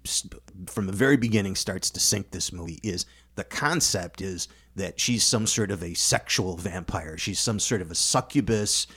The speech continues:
or some sort of lamia, lamia type creature.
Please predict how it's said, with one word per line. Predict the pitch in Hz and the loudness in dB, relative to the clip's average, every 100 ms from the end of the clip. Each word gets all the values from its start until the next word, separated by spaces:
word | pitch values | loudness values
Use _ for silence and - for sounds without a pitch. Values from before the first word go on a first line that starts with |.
| - | -12
or | 92 | -4
some | - 107 92 | 0 0 0
sort | - 92 | 0 -2
of | 85 87 | -4 -10
lamia, | 90 92 113 117 110 104 104 95 | -8 -2 2 2 2 2 0 -4
lamia | 101 104 110 110 104 98 - | -4 -2 -2 0 -2 -4 -6
type | 107 - | -6 -6
creature. | - 123 - - 104 98 | -2 -2 0 0 0 -4